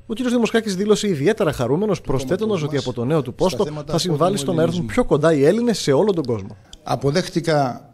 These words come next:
Speaker 2: από, καταρχήν την πρότασή του, η οποία μου έγινε προφορικά, με μεγάλη χαρά και με μεγάλη τιμή, διότι θεωρώ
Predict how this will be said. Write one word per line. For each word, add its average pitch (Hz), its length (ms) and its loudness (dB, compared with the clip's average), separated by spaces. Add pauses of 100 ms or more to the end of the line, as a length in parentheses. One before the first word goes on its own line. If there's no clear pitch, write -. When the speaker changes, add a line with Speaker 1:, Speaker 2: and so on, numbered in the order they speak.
Speaker 2:
από, 131 640 -2
καταρχήν 131 420 -2
την 135 120 -2
πρότασή 135 480 -2
του, 117 320 -6 (360)
η 131 120 0
οποία 127 280 0
μου 131 140 0
έγινε 127 280 0
προφορικά, 113 800 -6 (1800)
με 131 120 0
μεγάλη 143 400 2
χαρά 127 320 -2
και 151 140 -4
με 139 100 0
μεγάλη 131 380 0
τιμή, 120 380 0 (1040)
διότι 147 380 0
θεωρώ 131 680 -2